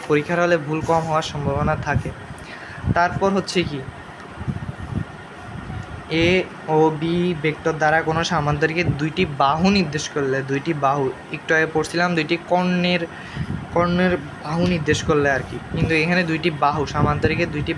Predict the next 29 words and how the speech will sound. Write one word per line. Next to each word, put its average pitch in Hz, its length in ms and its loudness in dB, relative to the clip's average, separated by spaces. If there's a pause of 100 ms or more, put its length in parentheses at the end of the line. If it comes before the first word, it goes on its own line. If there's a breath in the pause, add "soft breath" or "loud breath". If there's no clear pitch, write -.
বাহু 147 200 2
নির্দেশ 151 320 -2
করলে 165 200 2
সামান্তরিকের 151 560 0
ক্ষেত্রফল 147 400 -2
কত 147 240 0
হবে? 139 260 -2 (1040 loud breath)
এ 156 200 4
ভেক্টর 160 460 4
এবং 160 260 4 (120)
বি 160 180 0
ভেক্টরের 156 540 2
ক্রস 147 320 2
গুণফলের 156 480 0
মানটা 143 440 2
হবে। 131 280 -4 (1900)
এখানে 156 280 0
কিন্তু 175 220 0
কার 170 140 4
হাফ 147 440 2
হবে 143 220 2
না, 135 120 -6 (400)
কারণ 156 240 2
এই 165 140 0
যে 156 180 0
এখানে 156 300 0 (640)
দুইটা 151 260 0
বাহু, 143 340 0
এখানে 147 280 -2